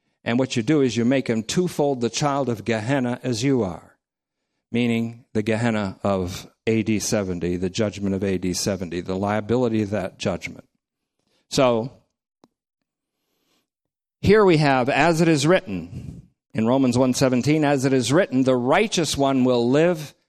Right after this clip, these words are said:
by his faithfulness." The righteous one being Jesus Christ. We have much more to say on Romans one seventeen, the thesis verse, but let's stay lean here. "As it is written, there is not a righteous person,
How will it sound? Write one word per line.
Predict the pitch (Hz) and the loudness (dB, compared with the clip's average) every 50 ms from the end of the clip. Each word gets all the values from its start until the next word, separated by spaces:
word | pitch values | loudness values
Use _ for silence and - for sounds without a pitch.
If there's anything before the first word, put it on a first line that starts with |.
| _ _ _ | _ _ _
by | 127 135 139 139 139 135 131 135 127 - _ _ _ _ _ _ _ | 0 2 2 2 0 0 -2 -2 -4 -8 _ _ _ _ _ _ _
his | _ 147 139 135 131 127 120 - - - _ _ _ _ _ _ _ _ | _ 0 0 2 2 0 -2 -4 -8 -12 _ _ _ _ _ _ _ _
faithfulness." | - - - 127 127 117 98 - - 98 92 87 78 - - - - - - - - | -10 -4 -2 -2 0 -2 -4 -4 -4 -4 -4 -4 -6 -8 -10 -10 -8 -8 -8 -8 -6
The | - 90 | -6 -6
righteous | 90 92 - - 147 147 - 135 120 - - | -6 -4 -2 -2 -2 -2 -4 -6 -6 -6 -6
one | 113 110 104 107 110 - _ _ _ _ _ _ _ _ _ _ | -6 -6 -6 -6 -8 -12 _ _ _ _ _ _ _ _ _ _
being | - 107 101 101 | -4 -4 -2 -2
Jesus | 95 104 104 104 95 104 92 - | -2 -2 -2 -2 -2 -4 -4 -4
Christ. | - 110 101 90 82 - | -2 -2 -2 -2 -2 -4
We | 107 98 | -4 -4
have | 101 90 | -2 -2
much | 101 113 123 - - - | -2 -2 -2 -2 -2 -2
more | 117 110 107 | -2 -2 0
to | 101 92 | 0 0
say | - - 107 98 | -2 -2 -2 -4
on | 92 92 92 | -4 -4 -4
Romans | 101 110 113 113 117 107 101 92 101 | -2 -2 0 0 0 -2 -2 -2 -2
one | 104 98 101 95 | -2 -2 -2 -2
seventeen, | 90 - 110 95 92 92 - - 101 98 87 | -2 -2 -2 -2 -2 -4 -4 -4 -4 -4 -4
the | 82 95 | -6 -8
thesis | - - 110 101 92 - - - - | -6 -4 -4 -4 -4 -4 -6 -6 -6
verse, | - - 85 85 - - | -6 -6 -6 -6 -6 -6
but | - - 92 - - _ _ _ _ - | -6 -6 -8 -8 -10 _ _ _ _ -6
let's | 123 120 - | -6 -4 -2
stay | - - - - 127 123 113 110 113 - - | -2 -2 -2 0 0 0 0 0 -2 -2 -2
lean | 110 113 117 120 113 107 101 92 90 | -2 0 0 0 0 -2 -2 -6 -6
here. | 92 101 98 78 - - - _ - - - - - - - | -6 -4 -4 -6 -6 -10 -18 _ -20 -20 -20 -20 -20 -6 0
"As | 127 135 139 135 | 0 2 2 4
it | 175 165 | 2 2
is | 147 127 165 | 2 4 4
written, | 202 226 220 202 208 208 165 | 2 2 2 0 0 2 2
there | 160 151 147 | 4 4 6
is | 143 135 117 110 | 4 4 4 2
not | 135 143 160 190 226 269 269 | 4 4 4 4 4 2 2
a | 254 | 2
righteous | 220 196 190 202 208 208 202 - 214 185 - | 2 2 4 4 2 2 0 -2 -2 -2 -2
person, | - - - 156 131 110 104 - - 95 90 90 104 | 0 0 2 2 2 2 0 -2 -2 -4 -4 -6 -6